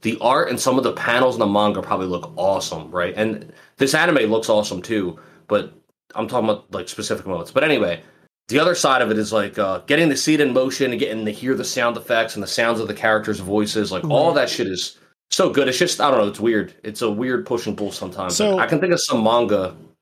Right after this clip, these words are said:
Speaker 1: where it's like, "Man, I love the way it looks in the manga so much more," but then what the anime offers is, like, really good in this other way.
Speaker 2: So I can concur with that, especially when it comes to One Piece,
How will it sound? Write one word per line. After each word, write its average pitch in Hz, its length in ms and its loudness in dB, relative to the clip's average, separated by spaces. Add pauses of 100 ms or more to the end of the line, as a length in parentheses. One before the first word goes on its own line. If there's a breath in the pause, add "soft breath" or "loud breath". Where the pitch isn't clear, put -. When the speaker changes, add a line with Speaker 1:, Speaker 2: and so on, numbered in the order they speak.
Speaker 1:
where 104 180 2
it's 104 160 -2
like, - 260 -4
"Man, 123 220 -2
I 110 140 2
love 107 480 0
the 113 80 0
way 110 180 4
it 90 140 -2
looks 104 380 -2
in 98 100 -4
the 92 80 -2
manga 101 340 0
so 101 220 -2
much 90 240 -6
more," 120 420 2 (240 loud breath)
but - 100 -14
then 104 140 2
what 110 80 2
the 110 160 0
anime 113 420 2
offers 104 560 0
is, 92 220 -6
like, 87 140 0
really 98 280 0
good 90 200 -2
in 87 80 -2
this 90 160 -2
other 87 200 2
way. 85 300 2
Speaker 2:
So 160 340 2
I 170 400 2
can 175 220 -2
concur 147 460 2
with 139 160 0
that, 135 360 0
especially 143 460 2
when 139 140 2
it 135 80 -2
comes 135 180 0
to 131 60 -4
One 131 180 2
Piece, 160 340 0